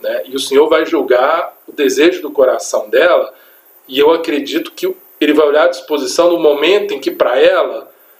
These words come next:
aquele pecado incomoda e ela não quer mais aceitar aquela condição. Ela não é mais complacente com aquele pecado, né? Então ela não tem mais a disposição de praticar.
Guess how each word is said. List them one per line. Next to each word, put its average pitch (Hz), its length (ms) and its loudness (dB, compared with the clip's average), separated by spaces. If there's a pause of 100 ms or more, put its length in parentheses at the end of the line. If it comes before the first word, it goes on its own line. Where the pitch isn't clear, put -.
(120)
aquele 156 360 -4
pecado 156 540 0
incomoda 156 880 0 (280)
e 127 40 0
ela 139 160 2
não 160 140 -2
quer 170 160 2
mais 175 220 2
aceitar 139 420 0
aquela 127 260 -2
condição. - 600 -8 (560)
Ela 123 160 -4
não 143 100 2
é - 20 0
mais 143 260 -2
complacente 170 1000 -2
com - 80 -10
aquele - 300 -6
pecado, 107 680 -4 (140)
né? - 100 -20 (880)
Então 143 220 -2
ela 151 140 0
não 175 160 -2
tem 208 140 2
mais 190 340 0
a - 20 -4
disposição - 800 -2
de - 80 -10
praticar. - 680 -4